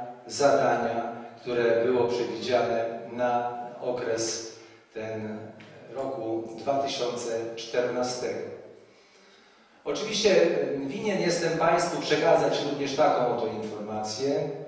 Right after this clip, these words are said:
że gdybym był burmistrzem w miesiącu październiku, to już na początku listopada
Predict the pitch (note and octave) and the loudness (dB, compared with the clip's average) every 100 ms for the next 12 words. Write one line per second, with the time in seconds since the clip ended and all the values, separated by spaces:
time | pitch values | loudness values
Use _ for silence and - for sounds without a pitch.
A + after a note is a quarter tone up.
0 | - - - - - _ - - A#2+ A2+ | -14 -18 -20 -20 -20 _ -8 -4 0 0
1 | F#2+ - - - - - - C3 D#3 A#3+ | -2 -6 -12 -16 -20 -20 -18 -8 -2 0
2 | A3 G3+ - C3 C#3 - - - - - | 0 0 0 2 4 4 2 -2 -6 -10
3 | - - - - D#3 E3 - - - - | -14 -18 -20 -12 -2 0 0 -2 -4 -6
4 | G2 - - - - - _ _ _ B2+ | -6 -8 -12 -18 -20 -20 _ _ _ -16
5 | C#3+ D3 C#3+ E3+ E3 - C3+ - - - | -8 -4 -2 0 -2 -2 0 0 0 -2
6 | - - - - - - - - _ _ | -4 -8 -10 -10 -12 -16 -20 -20 _ _
7 | _ _ _ _ - - - - _ _ | _ _ _ _ -20 -20 -20 -20 _ _
8 | _ _ D3 C#3+ C#3+ C#3+ C#3+ C#3+ F#3 F#3+ | _ _ 6 10 10 10 2 -2 -2 -2
9 | - C#3+ C#3 C3 D#3 E3 E3 - - - | 0 0 0 0 0 0 -2 -4 -8 -8
10 | - - - - - C#3 - - - C#3 | -8 -10 -16 -20 -16 -10 -8 -4 0 4
11 | C3+ B2+ C3+ C3 - | 4 6 4 0 -2